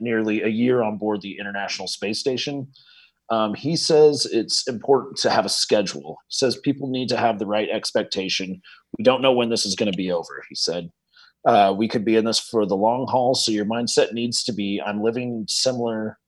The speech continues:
thing to living in space for a year. I need to have a schedule. I need to get up at a regular time, to go to sleep at a regular time.'" Um, he also says exercise is a really good way to keep your mind focused and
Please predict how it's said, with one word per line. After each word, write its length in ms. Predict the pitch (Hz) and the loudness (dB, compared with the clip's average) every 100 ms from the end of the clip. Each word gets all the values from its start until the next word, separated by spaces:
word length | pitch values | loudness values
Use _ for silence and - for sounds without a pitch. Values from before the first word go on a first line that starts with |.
| _ _ - | _ _ -2
thing 260 | 127 104 98 | -2 -2 -4
to 100 | 104 | -2
living 300 | 107 104 101 | -2 -2 -6
in 80 | |
space 380 | 98 - 117 104 | -6 -2 -2 -2
for 180 | - - | -4 -12
a 60 | 87 | -14
year. 180 | 80 80 | -12 -12
I 40 | 92 | -10
need 140 | 98 | -6
to 80 | 98 | -4
have 120 | 98 | -4
a 20 | |
schedule. 420 | 101 - 92 71 73 | -2 -2 -4 -8 -12
I 40 | |
need 160 | 90 101 | -10 -10
to 80 | - | -4
get 120 | 107 | 2
up 140 | 117 117 | 2 2
at 60 | 123 | 0
a 40 | |
regular 340 | 120 110 113 | 2 2 0
time, 400 | 104 104 107 104 - - - - | -2 -2 -2 -4 -10 -20 -14 -10
to 100 | - | 0
go 140 | 107 | 0
to 80 | 95 | 2
sleep 400 | - - 123 123 | 0 0 0 0
at 80 | 104 | 0
a 40 | |
regular 380 | 107 101 92 95 | 0 -2 -4 -6
time.'" 480 | - 95 98 92 98 _ _ - _ - | -4 -4 -4 -6 -10 _ _ -20 _ -2
Um, 360 | 107 107 104 | 2 2 0
he 100 | 107 | 0
also 240 | 117 110 113 | 0 2 0
says 340 | - 107 95 117 | 4 2 2 0
exercise 840 | 113 - - 113 110 107 95 - - _ | 2 2 2 4 6 4 0 -8 -10 _
is 120 | 110 110 | -6 -2
a 80 | |
really 220 | 110 110 101 | 0 0 -2
good 140 | 104 | -4
way 200 | 104 101 | -4 -4
to 100 | - | -6
keep 220 | - 107 | -8 -6
your 120 | 101 95 | -4 -4
mind 340 | 98 95 98 - | -4 -6 -10 -4
focused 680 | 98 95 98 95 - - - - _ | -4 -2 -4 -2 -4 -6 -18 -20 _
and 400 | 107 110 95 95 | -4 -2 -2 -6